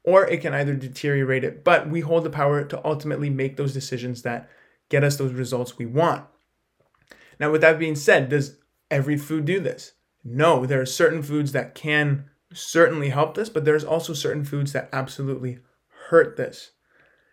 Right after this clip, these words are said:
Now, here's where we get really into it, all right? I want you to listen up real, real close.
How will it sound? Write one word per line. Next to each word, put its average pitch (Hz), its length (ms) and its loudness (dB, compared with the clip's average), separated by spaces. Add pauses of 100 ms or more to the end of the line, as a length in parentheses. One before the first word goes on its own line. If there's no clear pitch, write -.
(680)
Now, 135 460 -4 (300)
here's 135 180 -4
where 131 80 -2
we 123 100 -6
get 117 180 -6
really 117 240 -8
into 117 260 -10
it, - 80 -10
all 110 60 -10
right? 120 220 -8
I 120 40 -4
want 117 220 -8
you 117 60 -18
to 113 80 -12
listen 117 280 -12
up 110 140 -12
real, 117 180 -6
real 113 220 -10
close. - 460 -10